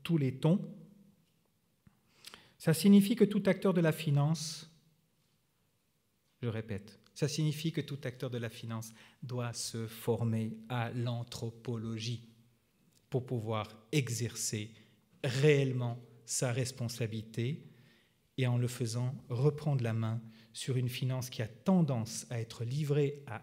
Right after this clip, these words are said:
elle-même au risque de devenir le pire ennemi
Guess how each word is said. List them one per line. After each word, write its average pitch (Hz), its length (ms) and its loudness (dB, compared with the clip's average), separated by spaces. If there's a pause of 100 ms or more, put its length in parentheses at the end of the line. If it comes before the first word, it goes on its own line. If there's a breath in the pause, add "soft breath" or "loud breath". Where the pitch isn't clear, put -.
elle-même 139 580 0 (380 loud breath)
au 135 120 0
risque 131 440 -4 (160)
de 131 120 0
devenir 113 640 -4 (240 soft breath)
le 117 160 -4
pire 127 500 -8 (120)
ennemi 107 460 -6